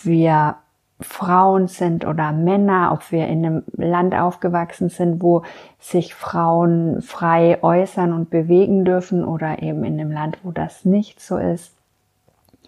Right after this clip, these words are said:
Und auch die Zeit spielt eine unglaubliche Rolle, ja. Menschen, die neunzehnhundertdreißig geboren sind, nehmen die Welt anders wahr, durch eine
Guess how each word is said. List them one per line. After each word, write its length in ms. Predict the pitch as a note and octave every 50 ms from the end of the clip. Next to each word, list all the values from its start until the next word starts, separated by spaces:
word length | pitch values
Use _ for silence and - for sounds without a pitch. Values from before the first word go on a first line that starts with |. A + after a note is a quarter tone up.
| - - - - - - - - - - - - - _ _ _ _ _ _
Und 200 | - F#3+ F3 D#3
auch 160 | E3 D#3 -
die 180 | - F3+ D#3+ -
Zeit 460 | - - G#3+ G3 G#3+ A#3+ B3+ B3+ -
spielt 260 | - - - F3 -
eine 140 | D#3 D#3 -
unglaubliche 760 | D#3 D3+ D3+ - - D3+ D3+ D3+ F3+ F3 D#3+ - D#3 D3+ D3+
Rolle, 240 | - C#3+ C#3+ C#3 C#3+
ja. 200 | D3 D3+ E3+ G3
Menschen, 500 | G3+ F#3+ F3+ F3+ F#3 F3+ - F#3+ F3 E3
die 260 | F3 E3+ E3 E3 E3
neunzehnhundertdreißig 1700 | - E3 E3 D#3+ D#3+ E3 E3 - - D#3+ E3 D#3+ F3 E3 D#3+ D#3 D3+ D3+ D3+ - - - - - - - E3 G3 A3+ A3+ - G3+ F3+ -
geboren 400 | - - - - D3+ D#3 D#3 D#3+
sind, 240 | E3 - G3+ F#3+ F#3
nehmen 420 | F3 E3+ E3 E3 E3 E3 E3 D#3+ D3+
die 160 | - D#3+ D#3+
Welt 300 | E3 D#3+ D#3 D#3 D3+ - -
anders 600 | - D#3+ F3+ G3 G3+ F#3+ E3 D#3+ - - - -
wahr, 300 | D#3+ D3 D3+ E3 G3 G3+
durch 240 | - F3+ E3 - -
eine 140 | D#3+ D#3